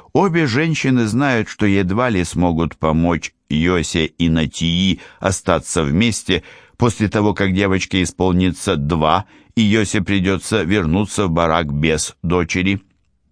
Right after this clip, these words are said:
"Йося умрёт", думает Силка. "Она не переживёт этого удара".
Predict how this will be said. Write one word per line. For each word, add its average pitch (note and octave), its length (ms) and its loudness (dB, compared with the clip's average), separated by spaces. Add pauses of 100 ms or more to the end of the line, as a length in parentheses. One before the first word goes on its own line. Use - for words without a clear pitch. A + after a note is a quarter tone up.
(640)
"Йося G2 580 0
умрёт", D#2 720 0 (880)
думает E2+ 540 0
Силка. D2+ 560 -4 (480)
"Она A#2 280 2
не A#2 160 2
переживёт A#2 720 0
этого D2 360 -2
удара". D2+ 560 -2